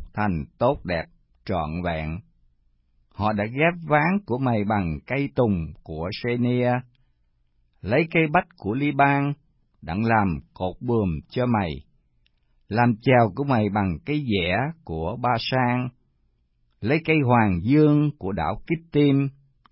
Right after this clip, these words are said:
làm ván lợp, và cẩn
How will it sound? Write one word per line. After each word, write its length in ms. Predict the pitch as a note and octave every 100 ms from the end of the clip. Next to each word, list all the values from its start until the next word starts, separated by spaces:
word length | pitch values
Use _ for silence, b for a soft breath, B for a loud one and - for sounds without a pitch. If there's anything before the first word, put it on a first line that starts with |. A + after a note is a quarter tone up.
| -
làm 460 | F#2+ G#2+ G2+ D#2+ C#2
ván 280 | F2 A2+ D3
lợp, 260 | G2+ E2 D2+ _ _ _ _ _ _ _ -
và 220 | G2 A2 F2
cẩn 140 | F#2+